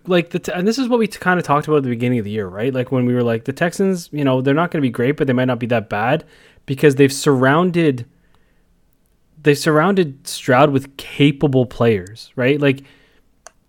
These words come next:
Collins and, and Dell are, are young, but Singletary and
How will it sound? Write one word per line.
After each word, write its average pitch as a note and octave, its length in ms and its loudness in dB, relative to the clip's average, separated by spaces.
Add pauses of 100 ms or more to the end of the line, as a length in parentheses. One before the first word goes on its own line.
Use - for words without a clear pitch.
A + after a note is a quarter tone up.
(160)
Collins F3+ 440 4
and, D#3+ 120 0
and C3+ 540 -2
Dell C3+ 300 4
are, A#2+ 100 0
are A#2+ 140 -2
young, A#2+ 420 2
but B2 240 -4
Singletary C#3 880 2 (640)
and A3+ 600 -2